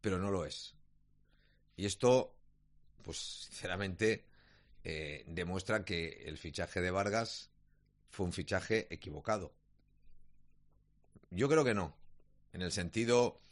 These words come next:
de que considero que es un buen jugador, pero el año pasado creo que,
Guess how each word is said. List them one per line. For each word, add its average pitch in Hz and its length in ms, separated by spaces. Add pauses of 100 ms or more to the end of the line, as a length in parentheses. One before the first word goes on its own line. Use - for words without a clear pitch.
(340)
de 98 100
que 90 80
considero 92 340
que 110 60
es 104 80
un 104 80
buen 92 120
jugador, 80 520 (960)
pero 92 300
el 101 40
año 117 220
pasado 117 500
creo 101 300
que, 92 400